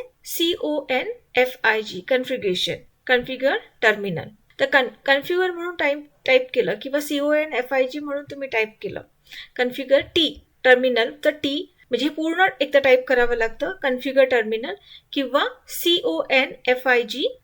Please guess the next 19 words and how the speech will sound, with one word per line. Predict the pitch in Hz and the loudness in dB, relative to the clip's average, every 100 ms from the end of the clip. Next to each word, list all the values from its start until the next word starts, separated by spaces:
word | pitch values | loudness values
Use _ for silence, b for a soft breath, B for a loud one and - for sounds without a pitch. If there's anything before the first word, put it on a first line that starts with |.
| _ | _
टी | 320 262 - - | -2 -2 -4 -6
असं | 262 339 | -4 -2
जरी | 330 359 | -2 -2
टाईप | 359 247 247 - | 0 0 0 0
केलं | 226 170 - - | 2 2 -2 2
तरी | 277 381 | 4 4
तुम्हाला | 381 311 285 269 | -2 -4 -4 -2
तो | 269 285 | -4 -2
कॉन्फिगरेशन | 247 233 247 247 240 262 | -4 -2 -2 0 -2 -4
मोडमध्ये | 233 208 208 214 277 | -4 -4 -4 -4 -4
घेऊन | 277 285 | -4 -6
जातो. | 247 185 - | -4 -6 -6
मग | 226 240 | -10 -2
त्यावेळेला | 247 247 254 | 0 2 2
तुम्हाला | 262 269 285 | 0 -4 -6
स्विच, | 294 311 370 | -6 -8 -8
कॉन्फिगर | - 233 220 247 285 403 | -6 -6 -6 -6 -4 -4
आणि | 254 | -4
हॅश | 262 - 196 | -4 -6 -6